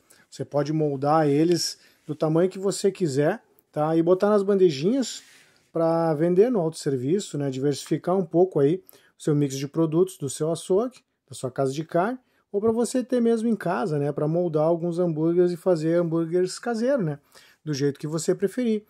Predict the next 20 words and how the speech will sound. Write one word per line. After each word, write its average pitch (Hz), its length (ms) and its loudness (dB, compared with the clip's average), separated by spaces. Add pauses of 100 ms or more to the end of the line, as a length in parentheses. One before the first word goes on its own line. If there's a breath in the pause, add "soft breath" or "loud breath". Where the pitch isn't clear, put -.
(320 soft breath)
Pode 131 200 -4
misturar 147 480 0
ele 143 180 0
com 196 160 -4
bacon, 170 440 2
calabresa. 143 840 0
Bom, 147 260 0
aí 143 240 -2
fica 190 280 -4
a 180 40 0
seu 196 160 2
critério, 156 520 -2
temperar 147 580 -2 (800 soft breath)
do 139 220 -2
jeito 147 320 0
que - 100 -12
você 151 280 -2
gosta, 165 640 -2 (360)
né? 143 220 -4
Temperinho 139 840 -2